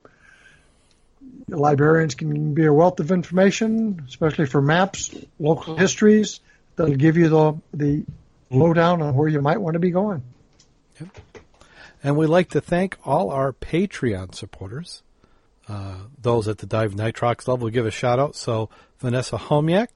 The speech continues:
Speaker 2: thank you very much for supporting the show. And, uh, if you think this show's at least worth a dollar, you know, or, uh, price of a cappuccino, uh,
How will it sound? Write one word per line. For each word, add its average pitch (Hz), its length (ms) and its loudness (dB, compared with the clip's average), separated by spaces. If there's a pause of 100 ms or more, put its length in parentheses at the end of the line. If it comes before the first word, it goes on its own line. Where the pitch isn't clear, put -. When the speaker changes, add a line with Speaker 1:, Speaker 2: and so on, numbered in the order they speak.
Speaker 2:
thank 123 260 -6
you 123 60 -6
very 120 200 -2
much 123 280 -4
for 120 160 -8
supporting 120 420 -6
the 107 60 -8
show. 139 340 -8 (760)
And, 113 420 -8
uh, 107 300 -12
if 131 220 -4
you 123 60 -6
think 147 180 0
this 139 140 -2
show's 143 320 0
at 123 80 -4
least 143 320 -2
worth 139 180 0
a 131 60 -6
dollar, 160 520 0
you 110 80 -8
know, 104 100 -14 (200)
or, 110 320 -2
uh, 107 180 -4 (400)
price 135 340 -2
of 104 100 -6
a - 40 -8
cappuccino, 143 840 -4 (560)
uh, 104 220 -14